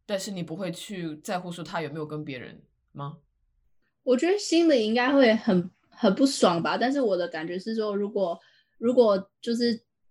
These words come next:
Speaker 2: 你们两个真的很契合的话，他应该也不会就是想说还看要，有没有要，就是不会想说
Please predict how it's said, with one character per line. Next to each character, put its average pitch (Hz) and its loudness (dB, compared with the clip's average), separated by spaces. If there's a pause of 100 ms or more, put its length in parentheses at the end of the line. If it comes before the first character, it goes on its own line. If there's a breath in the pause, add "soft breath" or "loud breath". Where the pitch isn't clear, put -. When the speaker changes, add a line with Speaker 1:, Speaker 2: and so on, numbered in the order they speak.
(280)
Speaker 2:
你 220 6
们 202 4
两 185 2
个 185 -4
真 220 2
的 220 4
很 165 0
契 190 -2
合 190 -8
的 180 -12
话， 175 -6
他 208 -6
应 214 -4
该 220 -2
也 170 -2
不 160 -8
会 - -4
就 185 -4
是 196 -4
想 175 -8
说 180 -6
还 143 -8 (120)
看 196 -4
要， 185 -4
有 190 -6
没 180 -2
有 180 -4
要， 202 -4
就 190 -2
是 220 4
不 208 -4
会 190 6
想 180 -4
说 185 0